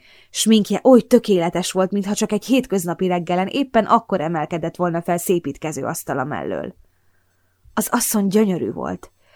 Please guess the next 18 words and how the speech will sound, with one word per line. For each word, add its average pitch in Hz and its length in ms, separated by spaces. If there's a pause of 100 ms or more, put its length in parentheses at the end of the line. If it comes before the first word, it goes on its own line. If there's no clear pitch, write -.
(120)
sőt, 208 340
Miának 240 480
úgy 285 140
rémlett, 226 580
sosem 247 420
látta 170 300
még 165 240
ilyen 156 180
szépnek. - 600 (760)
S - 160
úgy 302 260
állt 262 240
ott 233 200
az 196 140
összekaszabolt 185 800
férfiak 196 460
teteme 180 380
fölött, 180 460